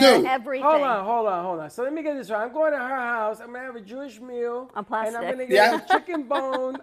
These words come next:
Speaker 3: on plastic. Is that what you're
Speaker 1: Yeah,
Speaker 3: telling
Speaker 1: don't
Speaker 3: me?
Speaker 1: cho-, don't choke on it.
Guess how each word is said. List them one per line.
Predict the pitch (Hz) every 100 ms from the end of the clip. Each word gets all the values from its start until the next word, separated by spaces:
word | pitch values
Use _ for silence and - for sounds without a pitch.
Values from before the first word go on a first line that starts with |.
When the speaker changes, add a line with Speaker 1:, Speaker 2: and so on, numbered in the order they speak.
| 226
Speaker 3:
on | 226
plastic. | 220 220 247 220 - 143 143 _ -
Is | 190
that | 262 294
what | 330
you're | -
Speaker 1:
Yeah, | 202 185
Speaker 3:
telling |
Speaker 1:
don't | 233 240
Speaker 3:
me? | 240
Speaker 1:
cho-, | - - - - _ _ _
don't | 269 269 294
choke | - 262 262
on | 214 180
it. | 135